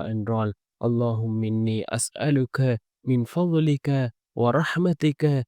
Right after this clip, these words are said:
فإنه لا يملكها إلا أنت. اللهم إني أسألك من فضلك ورحمتك فإنه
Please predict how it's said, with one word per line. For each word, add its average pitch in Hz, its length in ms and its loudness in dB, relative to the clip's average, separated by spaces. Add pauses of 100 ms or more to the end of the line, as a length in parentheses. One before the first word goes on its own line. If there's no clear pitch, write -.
(240)
فإنه 160 720 0 (460)
لا 139 300 0
يملكها 139 920 0 (300)
إلا 127 400 0 (100)
أنت. 113 320 -4 (540)
اللهم 123 500 0 (140)
إني 139 440 0 (280)
أسألك 135 760 -2 (600)
من 131 180 4
فضلك 147 640 0 (340)
ورحمتك 139 1000 0 (460)
فإنه 135 840 0